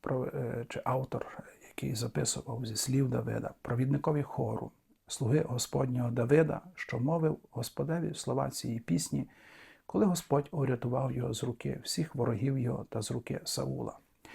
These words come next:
І відразу на самому початку Давид заявляє про те, що Господь є його захистом. Він мовив: «Люблю тебе, Господи, моя сило,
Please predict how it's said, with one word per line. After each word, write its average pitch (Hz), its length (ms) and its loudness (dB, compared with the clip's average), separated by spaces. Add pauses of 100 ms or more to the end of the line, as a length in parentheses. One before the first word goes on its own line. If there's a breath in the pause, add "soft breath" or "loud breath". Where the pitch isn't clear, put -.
(560 loud breath)
І 175 120 6
відразу 208 380 6
на 165 100 6
самому 160 300 2
початку 147 460 -2
Давид 127 400 0 (100)
заявляє 127 800 0 (100)
про - 140 -4
те, 156 220 0
що - 220 -6
Господь 175 520 0 (160)
є 131 480 2
його 127 480 -4 (120)
захистом. 117 800 -4 (600 loud breath)
Він 165 180 10
мовив: 117 380 4 (580 soft breath)
«Люблю 131 280 4
тебе, 151 280 0
Господи, 127 640 -2
моя 120 420 0
сило, 110 520 -2